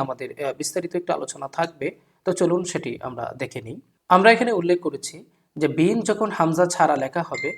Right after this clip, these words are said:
তখন তা পূর্বের নাম থেকে সিফাত হবে। অর্থাৎ বিন শব্দটি যদি যে সকল শর্তের কারণে হামজা ছাড়া লেখা হয়, এরকম শর্তগুলো পাওয়া গেলে যখন হামজা ছাড়া লেখা হবে তখন বিন শব্দটি পূর্বের নাম থেকে সিফাত হবে। যেমন আমরা এখানে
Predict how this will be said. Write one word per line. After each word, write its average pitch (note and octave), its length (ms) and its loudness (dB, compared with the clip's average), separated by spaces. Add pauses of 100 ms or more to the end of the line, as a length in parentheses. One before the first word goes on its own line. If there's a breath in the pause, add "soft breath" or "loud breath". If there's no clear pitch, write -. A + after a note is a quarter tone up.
(280 loud breath)
তখন F3+ 340 4
তা F#3 100 6
পূর্বের E3 440 2
নাম C#3+ 200 2
থেকে C3+ 260 -16
সিফাত - 480 -8
হবে। - 180 -16 (440 soft breath)
অর্থাৎ D3+ 220 2 (100)
বিন F3+ 180 4 (100)
শব্দটি F3+ 340 0 (100)
যদি E3 200 -2
যে E3 140 4
সকল D#3+ 340 0
শর্তের D#3+ 400 -2
কারণে D3 300 -2
হামজা C#3 340 -2
ছাড়া C3+ 300 -2 (100)
লেখা B2+ 180 -8
হয়, D#3 220 -6 (440 soft breath)
এরকম E3+ 260 6 (100)
শর্তগুলো D3+ 480 -2
পাওয়া C3 300 2
গেলে C3 300 -6
যখন C#3 340 -4
হামজা C3 240 -4 (100)
ছাড়া C#3+ 280 2
লেখা A#2+ 200 -6
হবে A3 280 -4 (380 loud breath)
তখন D3 260 2 (140)
বিন C#3+ 140 0
শব্দটি D3 500 -4 (100)
পূর্বের D3 340 0 (380 soft breath)
নাম D3 220 4 (140)
থেকে A#3 200 -6 (100)
সিফাত - 360 -6
হবে। A2+ 200 -12 (460 soft breath)
যেমন F#3 220 8 (120)
আমরা D#3+ 220 2
এখানে D3+ 200 -2